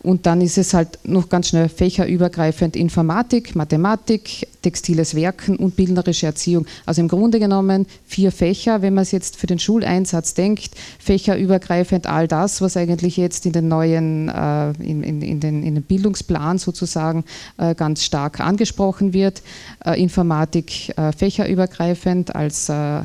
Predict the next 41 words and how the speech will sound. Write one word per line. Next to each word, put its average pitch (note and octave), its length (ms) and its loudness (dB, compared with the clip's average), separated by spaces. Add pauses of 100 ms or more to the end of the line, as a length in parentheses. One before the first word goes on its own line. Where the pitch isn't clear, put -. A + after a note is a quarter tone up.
(120)
Rahmenkompetenz E3+ 2000 -2
oder D3+ 340 0
Grundkompetenz F3+ 880 -2
oder D3+ 160 -4
wie D3 80 0
auch D3+ 100 -4
immer F3 380 0 (180)
das E3 260 -4
jeweils, E3 500 -2
äh, D#3+ 220 -2 (360)
besprochen D#3+ 500 -2
wird, D#3+ 240 0 (920)
lässt E3 260 0
sich F3+ 200 0
eigentlich D#3+ 540 0
mit F3 240 0
dem, D#3+ 300 2 (200)
mit E3+ 160 0
dem G3 120 2
Ansatz F3+ 420 0
schon F3+ 300 0
ganz D#3+ 240 -2
gut F3 160 -2
fahren. D#3 320 0
Natürlich F3 420 2
kann E3+ 160 0
man E3 80 2
das E3 160 -2
mit E3 140 0
anderen, D#3 560 0
äh, - 80 -4
Hardware-Tools D3+ 720 -2
auch C3+ 80 -2
machen, C#3+ 300 -2
mit D3 80 0
dem - 20 -2
drei D3 140 -2
D C#3 160 -4
Drucker D3+ 340 -6
und C#3+ 140 -6
so. D3 180 -6